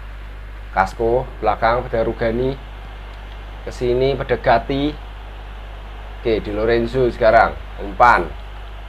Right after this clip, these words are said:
Di Maria. Di Lorenzo. Umpan sini pada Angel Di Maria. Ada. Oke, sip, sip.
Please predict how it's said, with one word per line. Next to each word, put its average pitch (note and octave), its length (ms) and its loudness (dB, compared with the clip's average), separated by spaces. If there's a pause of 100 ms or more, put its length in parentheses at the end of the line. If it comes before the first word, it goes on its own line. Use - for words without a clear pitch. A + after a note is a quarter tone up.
(1300)
Di F#2 80 -6
Maria. A2+ 560 6 (1600)
Di F2+ 80 -6
Lorenzo. A#2 720 2
Umpan A2+ 480 2
sini C3 160 -2
pada A#2 240 2
Angel C3 160 4
Di A#2+ 80 0
Maria. C3 640 2
Ada. A2 320 0 (720)
Oke, A#2 80 0
sip, A2 240 -2
sip. G#2+ 160 -2